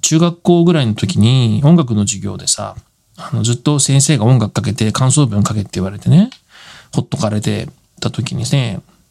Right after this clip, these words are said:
音楽はこう、綺麗な音楽、クラシックを聴くんだけど、外見るとさ、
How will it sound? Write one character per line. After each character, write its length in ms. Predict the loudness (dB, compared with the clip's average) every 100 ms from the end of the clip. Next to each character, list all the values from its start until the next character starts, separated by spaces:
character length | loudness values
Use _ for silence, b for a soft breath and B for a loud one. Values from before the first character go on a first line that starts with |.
| _ _ _ 0
音 200 | 2 4
楽 220 | 2 -2
は 160 | -6 -6
こ 180 | -4 -2
う、 60 |
綺 120 | -2
麗 160 | -2 0
な 140 | 0
音 100 | 0
楽、 200 | 0 -2
ク 100 | -4
ラ 100 | -2
シ 140 | 0 -2
ッ 40 |
ク 80 | -4
を 60 | -8
聴 140 | -4
く 140 | 0
ん 80 | 2
だ 100 | 2
け 100 | -2
ど、 440 | -2 -2 -2 -6 -12 B B B B B B B _ _ _ _
外 260 | -2 0 2
見 120 | 2
る 100 | 0
と 80 | -2
さ、 380 | -4 -4 -8